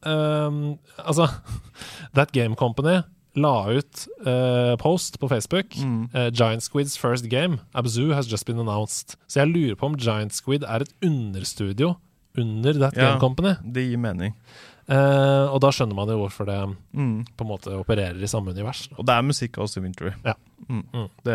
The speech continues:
Speaker 2: er, jeg googlet det samtidig.
Speaker 1: Nydelig visuell stil.
Speaker 2: Mm. Ja,
Speaker 1: Ja.
Speaker 2: utrolig vakker, eh, vakkert spill.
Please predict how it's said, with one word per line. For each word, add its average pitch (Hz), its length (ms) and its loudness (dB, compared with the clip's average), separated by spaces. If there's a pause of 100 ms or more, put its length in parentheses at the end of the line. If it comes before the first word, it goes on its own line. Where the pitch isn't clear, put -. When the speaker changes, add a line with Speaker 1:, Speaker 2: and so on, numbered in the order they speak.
(140)
Speaker 2:
er, 101 200 -4
jeg 107 180 0
googlet 95 280 -4
det 98 100 -6
samtidig. 95 320 -10 (180)
Speaker 1:
Nydelig 123 440 2
visuell 113 320 2
stil. 107 400 0
Speaker 2:
Mm. 131 280 0
Ja, 117 200 4
Speaker 1:
Ja. 123 80 0
Speaker 2:
utrolig 117 560 -4
vakker, 107 420 -6
eh, 104 200 -4
vakkert 104 280 -10
spill. - 200 -8